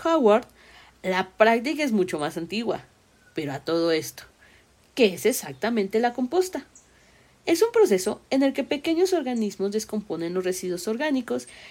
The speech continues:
y los transforman en abono útil para las plantas y el suelo. Existen diferentes tipos de composta:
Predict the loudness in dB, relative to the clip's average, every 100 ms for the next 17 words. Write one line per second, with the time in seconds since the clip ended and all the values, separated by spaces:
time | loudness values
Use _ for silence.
0 | -4 2 2 2 -2 0 0 -2 -2 -4
1 | -4 -4 -2 0 -2 -2 2 6 6 6
2 | 0 -2 -6 -4 -4 -2 -4 -6 -4 -2
3 | 2 4 6 6 4 -6 _ _ -20 -20
4 | -20 -10 -4 -2 -2 2 6 6 6 0
5 | 0 -4 -4 -10 -10 -10 -8 -8 -8 -8
6 | -10